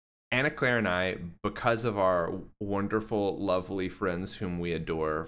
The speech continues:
from Orlando that will soon be in Atlanta, um, have just taken up,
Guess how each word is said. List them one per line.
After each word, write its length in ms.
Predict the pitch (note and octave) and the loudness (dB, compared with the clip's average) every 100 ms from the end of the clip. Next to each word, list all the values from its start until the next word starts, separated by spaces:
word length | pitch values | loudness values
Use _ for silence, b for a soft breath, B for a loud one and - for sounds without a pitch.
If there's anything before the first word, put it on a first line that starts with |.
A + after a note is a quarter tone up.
| - | -4
from 360 | F#2+ E2 D#2+ D2 | -2 -2 -4 -4
Orlando 720 | E2+ E2+ E2 E2 D#2+ D2 D2+ | -2 0 0 -2 -2 -2 -2
that 320 | D2+ D2+ - | -2 -2 -2
will 160 | E2+ E2 | -2 -4
soon 340 | - A#2 G2 | -4 -2 -2
be 180 | E2+ E2 | -2 -4
in 80 | D#2 | -4
Atlanta, 720 | C#2+ C#2 C2 C#2 C#2 C#2+ - _ _ _ - | -6 -8 -6 -6 -4 -4 -6 _ _ _ -4
um, 360 | F2 E2+ D#2+ - | 0 0 -2 -6
have 680 | - A2+ A2 G2+ F#2+ F2 - _ _ _ _ _ - | 0 4 4 4 0 -4 -16 _ _ _ _ _ 0
just 380 | D3 D#3+ - | 0 0 -6
taken 400 | - B2+ A2+ C#3 | -4 0 0 2
up, 240 | A2 B2+ | 2 0